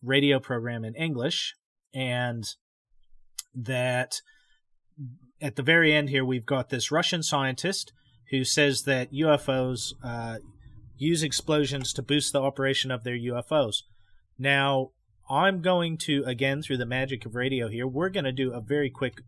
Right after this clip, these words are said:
Google search and see if I can find out anything further on it. But that's pretty freaking, uh, astounding, yet again. Here we go. Um, something going on behind the Iron Curtain.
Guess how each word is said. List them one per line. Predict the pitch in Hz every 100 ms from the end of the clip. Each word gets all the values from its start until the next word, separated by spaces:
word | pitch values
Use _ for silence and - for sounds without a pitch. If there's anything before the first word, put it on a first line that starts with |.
| 110
Google | 135 156 202
search | - 117 160 - - - - - - - -
and | 165
see | - 196 196
if | 165 156
I | 156
can | 151 143
find | - 147 143
out | 147 -
anything | 139 143 143 135
further | - 170 170
on | 107
it. | 107 - - - -
But | 135 131
that's | 147 143 -
pretty | - 185 175
freaking, | - - 170 160 147 139 113 _ _ _ _
uh, | - 127 117
astounding, | - - 147 151 135 110 -
yet | 131 139
again. | 135 135 117 139 - _ _ _
Here | 135
we | 135
go. | 139 151 139 175 -
Um, | 120 123 120 117 117
something | - 143 139
going | 131 139 135
on | 139 131
behind | 123 113 139 139
the | 131
Iron | 131 131 120
Curtain. | 143 131 120